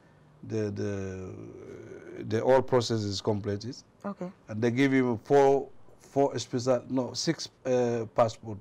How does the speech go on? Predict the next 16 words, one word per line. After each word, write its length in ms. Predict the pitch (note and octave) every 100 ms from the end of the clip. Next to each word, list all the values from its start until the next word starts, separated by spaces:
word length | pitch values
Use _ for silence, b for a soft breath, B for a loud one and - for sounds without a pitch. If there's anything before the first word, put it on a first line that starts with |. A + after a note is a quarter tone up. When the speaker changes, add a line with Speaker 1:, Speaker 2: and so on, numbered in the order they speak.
| A2+
Speaker 1:
uh, 100 | A2
diplomatic, 640 | G#2 G#2 B2 B2+ A#2+ A2 A#2+ A2 -
uh, 320 | A2+ G#2+ G2+ - - - - - _ -
laissez-passer. 580 | A#2 A2+ B2 A2+ G#2 F#3
Speaker 2:
Laissez-passer, 480 | G3 - F#3+ F#3+ -
okay. 180 | F#3+ G3+ -
Speaker 1:
Yeah, 120 | G#2+ G2+
they 80 | G2+
give 240 | A2+ A#2 - -
to 100 | A2+
my 160 | G#2+
family. 320 | G#2 B2+ G2+ F2 _ _ _ _ _ _ -
You 80 | G#2
Speaker 2:
Wow. 100 | G2+ G2
Speaker 1:
know, 20 | G#2+
so, 680 | - A2+ G2+ G2 F#2+ G2 G#2+